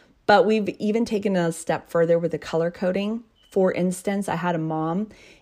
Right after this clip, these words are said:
and she wanted to keep sort of the non-school books separate from the,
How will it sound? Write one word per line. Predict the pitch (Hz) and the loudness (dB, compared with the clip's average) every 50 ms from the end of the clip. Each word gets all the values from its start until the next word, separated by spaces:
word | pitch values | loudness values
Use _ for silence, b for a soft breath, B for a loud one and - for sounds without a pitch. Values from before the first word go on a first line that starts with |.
| B B - | B B 0
and | 180 180 | 0 0
she | - - 208 | 0 -2 0
wanted | 190 190 185 185 196 196 | 0 2 2 2 0 2
to | 190 196 | 0 0
keep | 190 190 - 190 175 170 175 - | 0 -2 -4 -4 -4 -4 -4 -8
sort | - - 190 180 170 | -8 -2 0 2 2
of | 165 165 165 165 | 2 0 0 0
the | 165 156 156 151 147 | 0 0 0 0 -2
non-school | - 170 170 165 160 165 165 165 165 165 170 170 180 190 - - - - - 190 180 180 175 | -2 -2 0 0 0 2 2 2 2 0 0 -2 -4 -6 -10 -14 -14 -8 -4 -2 0 0 0
books | 175 175 165 170 - - - - - | 0 -2 -2 -2 -2 -8 -14 -14 -16
separate | - - - 180 170 165 - - 180 175 - - - | -14 -8 -4 -4 -4 -4 0 0 0 0 0 -4 -8
from | - - - 175 165 156 165 160 160 | -14 -8 -6 -4 -2 -2 -2 -4 -4
the, | 165 160 151 151 156 151 147 151 - | -4 -4 -4 -4 -4 -4 -6 -8 -8